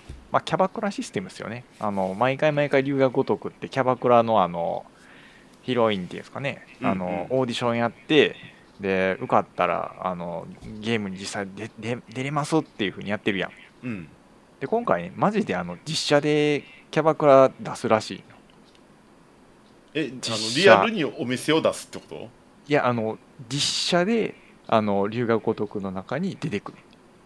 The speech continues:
Speaker 1: いつもあれやん。
Speaker 2: 実写で？
Speaker 1: スリーディーモデルで出てきてるやん。
Speaker 2: うん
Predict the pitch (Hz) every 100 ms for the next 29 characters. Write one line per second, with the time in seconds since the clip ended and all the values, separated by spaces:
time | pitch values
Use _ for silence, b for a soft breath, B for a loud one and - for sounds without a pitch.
0 | - - - - - - - - - 254
1 | 170 - 107 - - 180 185 180 180 170
2 | 165 139 107 87 98 95 101 98 107 87
3 | - - - - - 131 107